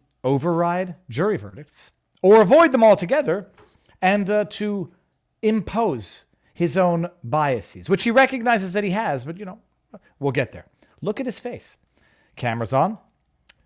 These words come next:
Judge is just sitting there doing my work. Oh, hey, cameraman, didn't see you there. Oh, hi. <laughs> Let me take my glasses off. Here you go. You, I'm, I'm a star.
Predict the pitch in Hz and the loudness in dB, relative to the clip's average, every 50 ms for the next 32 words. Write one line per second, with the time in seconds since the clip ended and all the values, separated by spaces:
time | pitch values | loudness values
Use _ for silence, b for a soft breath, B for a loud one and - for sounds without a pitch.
0 | _ _ - - 117 113 101 117 101 - 135 110 - - - 170 170 180 202 233 | _ _ -8 -6 -6 -6 -6 -10 -8 -8 -8 -8 -8 -10 -10 -12 -10 -10 -12 -12
1 | 233 - - _ _ _ _ _ _ 123 123 120 120 117 117 160 175 - - 294 | -12 -14 -18 _ _ _ _ _ _ -6 -6 -4 -4 -4 -4 -6 -6 2 6 8
2 | 330 349 - - - 254 349 349 - 202 190 175 165 190 240 185 214 247 214 - | 8 8 8 6 6 4 4 4 4 2 4 4 4 2 2 2 -2 -2 -2 -4
3 | - 330 359 330 196 143 117 - - 247 233 233 180 - - - - - 214 185 | -4 -2 -2 0 0 -2 -2 2 4 4 6 6 4 0 -6 -4 2 4 4 6
4 | 165 143 123 - _ _ _ _ - - - - _ _ _ _ _ - - - | 4 2 0 -6 _ _ _ _ -20 -20 -20 -20 _ _ _ _ _ -20 -20 -12
5 | _ 202 247 - 311 320 339 302 214 277 294 285 - - 220 156 127 185 247 262 | _ -8 -2 0 0 2 2 2 4 4 4 2 2 2 2 2 2 2 0 2
6 | 214 185 170 175 208 - - b b b _ _ 220 233 269 262 - 220 254 254 | 2 0 2 2 0 0 -2 b b b _ _ 4 4 4 4 2 2 2 2
7 | - - - 247 226 - | 0 -2 -4 -4 -4 -6